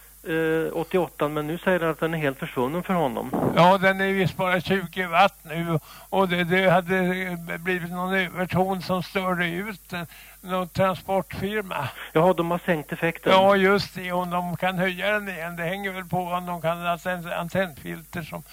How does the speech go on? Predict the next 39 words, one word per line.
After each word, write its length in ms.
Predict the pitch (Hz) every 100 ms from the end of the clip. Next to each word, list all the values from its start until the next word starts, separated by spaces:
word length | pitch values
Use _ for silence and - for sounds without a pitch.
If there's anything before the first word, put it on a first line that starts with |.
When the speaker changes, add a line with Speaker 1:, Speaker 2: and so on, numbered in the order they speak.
| - - -
Speaker 2:
tar 160 | 226 233
bort 280 | 196 175 -
det, 180 | 190 185
men 240 | 170 180
det 280 | 170 196 226
är, 140 | 190 180 - -
jag 180 | - 202
är 40 |
ju 360 | 214 196 190 208
envis, 520 | 139 151 180 196 190
man 140 | 190 190
ska 180 | 196
ha 240 | 180 196 190
en 120 | 180
rörsändare, 880 | 196 196 170 190 190 180 175 180 185
de 220 | 180 185
går 260 | 180 175 175
att 60 | 147
få 100 | 185
renare, 600 | 175 190 - 175 180 180
men 320 | 170 170 175 180 - -
jag 140 | - 190
fick 220 | 226 202
ju 100 | 220
inte 280 | 196 190 185
det 280 | 180 180 160
nittonhundranittiotvå, 1600 | 175 170 180 170 175 165 175 175 180 - 190 180 - 180 170 165
en 160 | 175
sån. 300 | 147 185 170 156 170 170 - - -
Då 160 | 175 185
hade 180 | 208 208
jag 100 | 185
haft 260 | 202 -
det 120 | 240
i 60 | 208
reserv 520 | 185 185 165 196 175 165
och 80 |
kunde 260 | 180 175 170
kört. 480 | 143 - - -